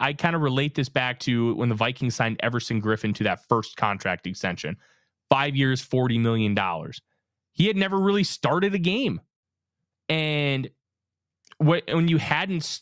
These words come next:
and you haven't actually started a game and you get that kind of contract, 'cause let's remember, that was a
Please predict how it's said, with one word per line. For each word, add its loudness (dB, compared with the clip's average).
and 4
you 4
haven't 0
actually -4
started 0
a 0
game -2
and 0
you 2
get -2
that -2
kind 0
of -4
contract, -2
'cause 2
let's 0
remember, 2
that 2
was 2
a 0